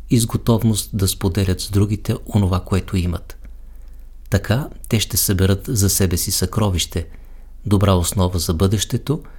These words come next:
за да завоюват истинския живот. Тимотей, съхрани това, което ти е било поверено.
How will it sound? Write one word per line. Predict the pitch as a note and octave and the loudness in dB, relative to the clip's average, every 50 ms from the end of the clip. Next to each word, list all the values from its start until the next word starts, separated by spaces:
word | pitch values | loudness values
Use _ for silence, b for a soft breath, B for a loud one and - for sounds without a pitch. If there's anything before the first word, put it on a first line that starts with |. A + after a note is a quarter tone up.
| B B B B B B - | B B B B B B -2
за | - G#2+ A2 A2+ | 2 6 6 6
да | F#2+ G2 F#2 | 6 6 4
завоюват | F#2 G2 F2+ D#2+ F#2 F#2+ G#2+ A2+ G2 G2 G2 - - - - - - | 4 2 2 2 2 2 2 4 2 0 -2 -4 -10 -16 -16 -16 -8
истинския | - A2 - - - A2+ G#2+ - - - A#2 G#2 G2 | -6 -6 -4 0 0 0 0 0 -4 -4 -4 -4 -2
живот. | G2 G2+ F#2+ E2 D#2 D2 - - - - - - - - - - - - - - - - - - - - - - - - - - | 0 0 0 -2 -2 -6 -8 -12 -16 -16 -16 -16 -16 -16 -18 -18 -18 -18 -18 -18 -18 -18 -18 -18 -18 -18 -18 -18 -18 -18 -16 -4
Тимотей, | - - A2+ A#2 A2+ - - F#2+ D#2 D#2 - - - - - - - - - - - - - | 2 4 6 6 4 4 2 -2 -2 -2 -6 -12 -16 -18 -18 -18 -18 -18 -18 -18 -18 -12 -6
съхрани | - - - A2+ - A2 G#2 G#2 C3+ D3+ - | -2 0 0 2 2 2 4 4 4 2 0
това, | - G#2+ G#2+ G2+ - | 0 0 0 -2 0
което | - G#2+ G2 F#2 - G2+ | 2 2 2 2 2 -2
ти | - - - G2 | -4 0 -2 0
е | F#2+ | 2
било | F#2 F#2+ F#2 F#2+ F#2 - | 2 2 2 2 0 0
поверено. | - F#2+ F2 F#2 F2 E2+ F2 E2+ F2 | 0 0 0 0 0 0 0 -2 -2